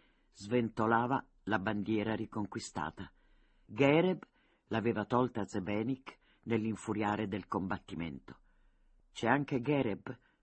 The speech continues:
domandò Nemecek, sbarrando gli occhi per lo stupore.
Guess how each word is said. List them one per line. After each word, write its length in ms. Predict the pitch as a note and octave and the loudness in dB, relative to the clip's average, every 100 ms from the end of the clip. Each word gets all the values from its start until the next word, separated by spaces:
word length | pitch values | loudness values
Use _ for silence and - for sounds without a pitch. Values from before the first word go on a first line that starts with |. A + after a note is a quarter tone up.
| _ _ | _ _
domandò 480 | B2+ A2+ A2+ A2 A2 | 0 2 2 0 0
Nemecek, 680 | A2+ G#2 G#2+ - G#2+ - - - _ | 0 -2 -4 -4 -8 -10 -20 -20 _
sbarrando 600 | - B2 B2+ A#2+ A#2 A2+ | -12 2 4 4 2 2
gli 100 | A2 | 0
occhi 260 | A2+ G#2+ A#2 | 0 -2 -6
per 160 | A#2 | -4
lo 80 | G#2+ | -4
stupore. 600 | A2 - A2+ G#2 F#2+ F#2 | -6 -8 -8 -6 -6 -10